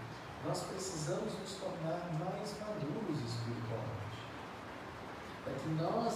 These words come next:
deixemos de ser as crianças mimadas que somos. Porque vai chegar. E nós já estamos anunciando isso há muito tempo. Porque vai chegar a tua hora.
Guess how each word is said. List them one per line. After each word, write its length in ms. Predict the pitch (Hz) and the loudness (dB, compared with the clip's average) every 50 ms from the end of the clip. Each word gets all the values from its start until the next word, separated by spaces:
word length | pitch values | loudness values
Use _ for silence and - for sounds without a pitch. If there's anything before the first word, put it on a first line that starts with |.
| 160 | 4
deixemos 720 | 151 139 143 139 143 139 - 170 185 208 214 214 175 160 143 | 4 4 4 4 2 2 0 0 2 2 2 2 4 4 2
de 180 | 123 120 120 117 | 2 2 0 -2
ser 380 | - - - 165 180 185 180 - | -2 0 0 2 2 4 4 4
as 220 | - - - - | 2 2 0 0
crianças 480 | - 196 190 190 190 190 190 190 185 175 185 196 | 0 0 2 2 2 2 0 0 0 -2 0 0
mimadas 500 | 202 202 202 185 180 175 175 175 170 170 | 0 0 0 0 0 0 0 0 0 0
que 120 | 170 170 | 0 -2
somos. 640 | 165 - - - 185 190 190 190 190 190 160 - - 123 117 - - - - - - - - - - - - - - - - - - - - - - - - - - - - - - | -2 -2 -2 -2 0 0 0 0 0 -2 -2 -2 -2 -2 -4 -4 -4 -4 -4 -4 -4 -4 -4 -4 -4 -6 -4 -6 -4 -4 -6 -6 -6 -6 -4 -4 -4 -4 -4 -4 -4 -4 -4 -2 0
Porque 320 | 165 170 165 - - - - - - - - | 2 2 2 2 2 2 2 2 2 4 4
vai 420 | - 202 233 254 254 254 240 - - | 4 6 6 6 4 4 4 4 4
chegar. 680 | - - - - - 151 151 - - - - - - - - - - - - - - - - - - - - - - - - | 4 4 4 8 10 12 12 12 12 10 8 6 6 4 2 0 -2 -2 -4 -4 -4 -4 -4 -4 -4 -4 -4 -4 -4 -2 2
E 60 | 127 | 6
nós 280 | 123 123 - - - 214 | 8 10 10 10 10 10
já 60 | 226 226 | 8 8
estamos 420 | - - - 247 285 330 349 240 | 6 6 6 6 6 6 6 6
anunciando 580 | 202 180 165 156 151 - - 151 139 127 123 117 120 120 117 120 - | 6 6 8 6 6 6 6 6 6 6 6 6 4 4 6 6 6
isso 300 | 123 117 - - - - - - - | 6 4 2 2 0 0 -2 -2 0
há 60 | - - - - | 0 0 0 2
muito 460 | 151 139 127 135 151 175 208 202 - - - - | 4 4 6 6 8 6 6 6 2 0 0 0
tempo. 320 | - - - - - - - - - - - - - - - - - - - | 0 0 0 0 0 -2 -2 -2 -4 -4 -4 -6 -6 -6 -4 -4 -4 -2 -2
Porque 240 | - 113 - - - - - - - - - - 117 | -2 0 2 2 2 2 2 0 0 0 2 2 4
vai 340 | - 147 156 - - 233 233 220 165 135 - - - - - - - | 6 8 8 8 6 6 4 4 2 2 0 -2 -2 -4 -4 -2 -2
chegar 460 | - 123 117 117 113 113 113 117 117 117 117 117 - - - | 0 0 0 2 2 2 2 2 2 2 0 0 0 -2 -2
a 80 | - 156 151 - - | -2 -2 -2 -2 0
tua 240 | - 247 269 - - | 0 0 0 2 2
hora. 640 | - - - 160 151 143 127 123 123 120 - - | 2 4 4 4 4 4 4 2 0 0 -2 -2